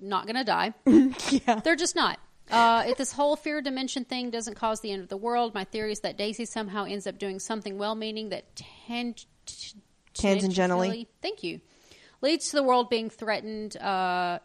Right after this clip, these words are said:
Speaker 1: E G summoning the Kree for their blood to heal Phil, but them coming to invade as a result.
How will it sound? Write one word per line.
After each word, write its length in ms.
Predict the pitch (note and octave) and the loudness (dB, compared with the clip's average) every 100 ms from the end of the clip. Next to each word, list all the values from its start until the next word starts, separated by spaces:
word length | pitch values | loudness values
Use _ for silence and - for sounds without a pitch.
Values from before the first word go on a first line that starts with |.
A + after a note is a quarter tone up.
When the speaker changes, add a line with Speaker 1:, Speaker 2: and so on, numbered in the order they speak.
| - | -10
Speaker 1:
E 180 | A3+ G#3 | -10 -8
G 460 | G#3+ A3 A3 A3 | -8 -8 -6 -8
summoning 380 | - A3+ A3 G#3+ | -6 -4 -4 -6
the 40 | F#3+ | -6
Kree 220 | - G#3 | -6 -6
for 120 | - | -6
their 100 | F#3+ | -8
blood 260 | G3 G3 F#3+ | -4 -4 -4
to 40 | |
heal 220 | F3+ E3 F3 | -8 -10 -10
Phil, 500 | - C4+ C4 B3 A#3 | -2 0 2 0 0
but 260 | G3 - | -4 -4
them 180 | G3 G3 | -8 -8
coming 300 | G#3+ G3 G3 | -6 -6 -6
to 120 | - | -8
invade 300 | F3 E3+ D#3+ | -8 -6 -6
as 100 | D#3+ | -8
a 60 | F3 | -12
result. 480 | E3+ A3+ C4 B3 | -8 -2 0 -2